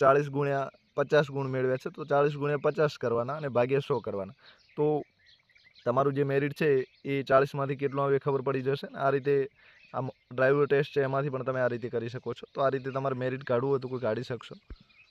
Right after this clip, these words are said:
આ રીતે કોઈને મેરિટ ગણવું હોય, તો એક ઉદાહરણ મૂકી દ-, મૂકી દઉં છું. દાખલા તરીકે લેખિત ઓ એમ આરમાં એમને તેત્રીસ ગુણ આવ્યા છે, બરાબર? તો એનું ભારણ ચાળીસ ટકા છે, તો ચાળીસ ગુણ્યા તેત્રીસ કરો,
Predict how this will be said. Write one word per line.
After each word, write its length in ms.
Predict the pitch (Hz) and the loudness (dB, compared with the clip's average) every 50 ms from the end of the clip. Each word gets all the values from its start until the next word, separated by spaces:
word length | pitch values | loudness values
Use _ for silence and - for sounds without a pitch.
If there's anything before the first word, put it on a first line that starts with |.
| _ _ _ _ _ _ _ _ _ _ - | _ _ _ _ _ _ _ _ _ _ 0
આ 100 | 139 143 | 2 2
રીતે 200 | 147 156 147 165 | 2 2 0 -2
કોઈને 220 | 156 - 160 156 151 | -2 0 0 0 0
મેરિટ 280 | 143 143 147 147 143 | 2 2 0 0 0
ગણવું 260 | 147 147 151 151 156 | 0 2 2 2 2
હોય, 100 | 151 151 | 0 -2
તો 220 | 143 151 147 147 147 _ _ - | -2 -2 -4 -4 -6 _ _ -6
એક 120 | 156 151 139 | -6 -4 -4
ઉદાહરણ 300 | 147 147 143 147 143 139 | -2 2 4 4 4 4
મૂકી 220 | 135 135 127 131 | 0 -6 -6 -6
દ-, 280 | 127 127 123 - _ - | -4 -4 -4 -6 _ -12
મૂકી 260 | 131 127 127 123 131 | -10 -10 -8 -8 -6
દઉં 200 | 123 120 123 127 | -4 -4 -4 -6
છું. 160 | - - 277 | -8 -8 0
દાખલા 320 | 208 143 139 139 156 156 143 | 4 4 4 6 4 2 2
તરીકે 380 | 135 147 143 139 151 147 147 | 2 0 0 2 0 0 2
લેખિત 340 | 143 135 135 143 - 160 139 | 2 2 2 0 0 0 2
ઓ 120 | 139 139 | 2 2
એમ 120 | 139 139 143 | 2 2 0
આરમાં 600 | 143 139 135 139 139 135 131 - - _ - 139 | -2 -2 0 0 -2 -2 -4 -8 -12 _ -10 -8
એમને 380 | 135 135 139 139 139 135 131 - _ _ _ _ _ _ _ _ _ - _ _ _ - _ - - | -6 -2 -2 0 0 -2 -4 -8 _ _ _ _ _ _ _ _ _ -20 _ _ _ -20 _ -6 -4
તેત્રીસ 320 | 151 160 147 - 147 147 - 143 | -2 -2 0 -2 -2 -2 -2 -2
ગુણ 140 | 147 139 | -2 2
આવ્યા 220 | 131 127 127 120 110 | 2 2 4 2 0
છે, 120 | - 123 | 0 -2
બરાબર? 280 | 120 131 143 160 165 196 _ _ _ _ _ _ _ _ - - - | -2 0 0 0 -2 -4 _ _ _ _ _ _ _ _ -20 -10 -2
તો 240 | - 147 151 151 156 | 0 2 4 4 4
એનું 180 | 147 147 147 120 | 2 2 2 4
ભારણ 240 | 120 120 127 143 143 | 6 6 6 4 4
ચાળીસ 300 | 139 139 135 143 143 - | 4 4 4 4 2 -2
ટકા 200 | 151 127 139 139 | -2 0 0 0
છે, 120 | 135 - - _ _ - | 0 -2 -12 _ _ -8
તો 80 | 143 | -4
ચાળીસ 300 | 127 - 131 131 143 151 147 | 2 6 6 6 6 4 0
ગુણ્યા 220 | 143 143 143 143 131 | -4 -6 -4 -4 -4
તેત્રીસ 400 | 123 139 139 135 143 143 139 - | 0 -2 -2 -2 -2 -8 -8 -6
કરો, 200 | - 139 131 | -6 -6 -8